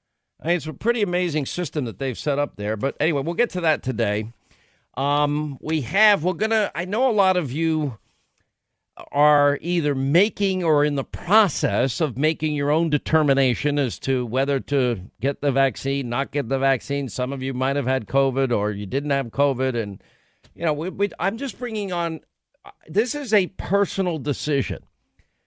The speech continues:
The shaming that is, that they're trying to do in Washington for senators and congressmen and women, that they're trying to, you know, "Why, why didn't you get the vaccine?"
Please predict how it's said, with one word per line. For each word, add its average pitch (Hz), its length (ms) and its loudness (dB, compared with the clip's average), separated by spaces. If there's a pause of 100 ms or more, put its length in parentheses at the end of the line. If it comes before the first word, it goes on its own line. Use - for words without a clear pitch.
(220)
The 165 80 2
shaming 233 800 0
that 170 120 4
is, 143 420 -2
that 160 200 -4
they're 156 120 -4
trying 202 600 0
to 170 140 -6
do 160 300 0
in 127 220 -2
Washington 110 920 -2 (920)
for 156 160 0
senators 147 880 0 (120)
and 139 160 0
congressmen 135 840 0
and 127 200 0
women, 135 480 2 (1080)
that 151 220 -2
they're 160 120 4
trying 196 500 2
to, 160 180 0 (120)
you 156 140 -4
know, 135 140 -2
"Why, 160 200 2
why 180 280 2
didn't 180 200 -2
you 143 60 -12
get 185 220 -2
the 160 80 -4
vaccine?" 170 720 -2